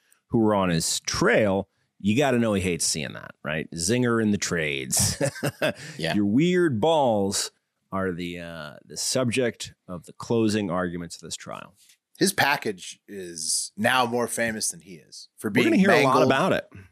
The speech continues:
Speaker 3: and unsightly. Yeah.
Speaker 2: It's hilarious how many, like, sexual assaulters there are. So you got Trump,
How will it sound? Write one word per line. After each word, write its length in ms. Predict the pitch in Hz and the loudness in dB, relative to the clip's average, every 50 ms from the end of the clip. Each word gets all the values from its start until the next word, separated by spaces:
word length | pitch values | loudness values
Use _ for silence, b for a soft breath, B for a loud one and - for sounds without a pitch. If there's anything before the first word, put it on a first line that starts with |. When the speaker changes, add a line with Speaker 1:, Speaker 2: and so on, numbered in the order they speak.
| _ _ | _ _
Speaker 3:
and 140 | - 104 101 - | -12 -10 -6 -4
unsightly. 680 | 107 120 123 117 - - 117 107 - - - - - _ _ _ - | -4 -2 0 0 0 0 0 -2 -4 -8 -14 -20 -20 _ _ _ -20
Yeah. 160 | 95 82 80 _ _ _ _ _ - | -20 -20 -20 _ _ _ _ _ -2
Speaker 2:
It's 160 | 139 139 - | 0 2 4
hilarious 520 | - 165 156 156 160 190 208 196 160 - - | 4 4 6 6 6 6 6 4 4 2 0
how 140 | 131 127 | 0 0
many, 360 | 139 139 135 131 127 120 92 - | 0 0 0 2 0 0 -2 0
like, 220 | - 110 104 95 - | 2 2 2 4 4
sexual 520 | - - 110 98 - - - 101 98 95 | 2 2 2 2 0 0 0 2 2 2
assaulters 560 | 90 - - 92 90 92 - - 98 90 80 | 2 0 0 0 0 0 0 -2 -2 -2 0
there 100 | 87 85 | 0 0
are. 140 | 90 78 76 | 2 2 0
So 160 | - - - | 0 0 2
you 40 | 95 101 | 4 4
got 180 | 95 - - | 2 2 0
Trump, 440 | - - - 123 113 104 95 - | -4 -2 0 2 2 2 2 -2